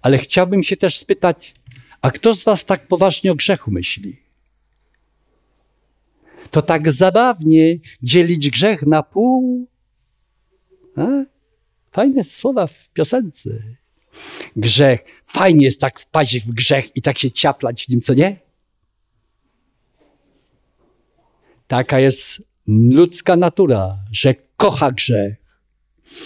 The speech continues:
I trzeba przed Panem Bogiem nieraz powiedzieć: „Boże, ja kocham źle robić, ratuj mnie”.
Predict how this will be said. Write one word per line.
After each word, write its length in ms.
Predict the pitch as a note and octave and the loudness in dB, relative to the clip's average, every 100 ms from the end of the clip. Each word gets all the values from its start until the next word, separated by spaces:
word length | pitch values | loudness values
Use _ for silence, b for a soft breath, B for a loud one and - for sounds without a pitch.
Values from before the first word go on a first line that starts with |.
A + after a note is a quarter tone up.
| B B | B B
I 40 | - | -2
trzeba 280 | D#3+ D3 | 2 2
przed 240 | D3 D#3+ - | 2 0 2
Panem 300 | E3 E3+ D#3+ | 2 4 4
Bogiem 280 | E3 D3+ D#3 | 2 4 4
nieraz 280 | D#3 D#3 | 4 2
powiedzieć: 220 | - C3+ B2+ | 0 -2 0
„Boże, 520 | F3 E3 D3+ B2+ B2 - B B B B B | 0 2 2 0 -2 -10 B B B B B
ja 200 | C#3 E3+ | 2 2
kocham 680 | - - A#3+ D4 B3+ C#4+ C#4 | 0 0 6 6 4 2 2
źle 360 | B3 - G#3 C#4+ | 2 4 6 6
robić, 480 | C4 B3+ G3 F3 C3+ | 6 4 0 -4 0
ratuj 560 | D3+ A3 A3 G#3 E3 | 4 4 2 0 0
mnie”. 280 | A2+ G#2+ F#2 | 0 -2 -6